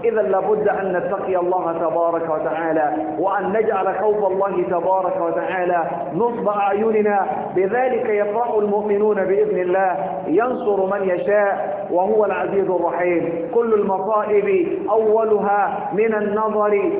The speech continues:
وأول النار من مستصغر الشرر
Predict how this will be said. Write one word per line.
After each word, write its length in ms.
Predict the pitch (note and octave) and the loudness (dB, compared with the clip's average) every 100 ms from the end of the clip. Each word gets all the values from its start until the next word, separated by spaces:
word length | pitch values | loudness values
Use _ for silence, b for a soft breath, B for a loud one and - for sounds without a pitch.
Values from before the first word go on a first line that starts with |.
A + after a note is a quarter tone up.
| - | -2
وأول 640 | D#3+ G3+ A#3 A3+ G#3+ G#3 G#3 | 0 2 2 2 2 2 0
النار 640 | G3 A3 A3+ A3+ G#3+ F3 - - | 0 0 2 2 2 2 -2 -4
من 320 | E3+ A#3 A#3 | 0 0 0
مستصغر 760 | G#3+ G#3+ G#3 G#3+ A3+ A3+ G3+ G3 | 0 0 0 -2 -2 -2 0 0
الشرر 640 | F#3+ F#3+ G3+ A#3+ A3+ A3+ | 0 0 0 2 4 2